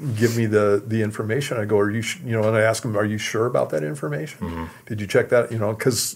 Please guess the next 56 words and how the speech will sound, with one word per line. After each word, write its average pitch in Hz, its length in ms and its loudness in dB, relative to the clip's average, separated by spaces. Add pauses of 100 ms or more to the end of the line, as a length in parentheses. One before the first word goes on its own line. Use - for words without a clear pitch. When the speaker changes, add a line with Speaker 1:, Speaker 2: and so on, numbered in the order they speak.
(100)
Speaker 1:
some 247 160 0
of 285 60 0
this 156 80 0
stuff 120 220 0
can 120 140 -4
just 107 180 -4
be 101 80 -8
gossip, - 560 -4
right? 143 200 -12 (580)
And 117 140 -6
so, 110 280 6
"Are 107 100 6
you 107 80 0
sure 131 220 4
about 131 220 6
that 131 140 6
information?" 127 640 -2
And 117 140 -4
da, 110 120 4
da, 113 100 4
da, 110 100 6
da, 110 100 -2
da, 107 200 0
you 107 100 -8
know, 101 140 -10
that, 104 220 -6
that 107 120 -2
kind 107 140 -8
of 95 80 -8
thing. 101 260 -6
And, 92 200 -12 (440)
and, 101 240 -2
uh, 101 200 0
"Are, 110 340 4
are 110 60 4
you 110 80 2
saying 113 240 0
that 110 120 -2
these 117 160 -2
guys 107 220 2
aren't 107 160 0
Christians? 208 1040 -2
Are 123 100 -2
you 120 80 -2
saying 120 320 -4
that," 107 280 -2 (180)
you 113 80 -4
know, 110 100 -2
or 120 160 0
they, 117 280 2
they 120 200 -2
don't 127 260 2
agree 117 280 -2
with 117 240 -2
us 104 260 -4
as 101 300 -6